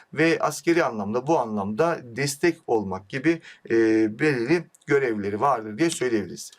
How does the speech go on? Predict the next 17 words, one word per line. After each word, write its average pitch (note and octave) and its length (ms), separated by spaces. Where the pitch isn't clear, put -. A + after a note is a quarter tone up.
Ve G#3+ 80
geldik G#3+ 460
bölgesel E3+ 720
örgütlere. A#2+ 520
Bunlardan E3 400
bir G3+ 120
tanesi D#3 320
Avrupa B2 360
Birliği G#2 200
sevgili F#2+ 320
arkadaşlar. F#2+ 380
Bin E3+ 120
dokuz G3+ 260
yüz F#3 180
elli F3 340
bir F#3+ 160
yılında A#2 640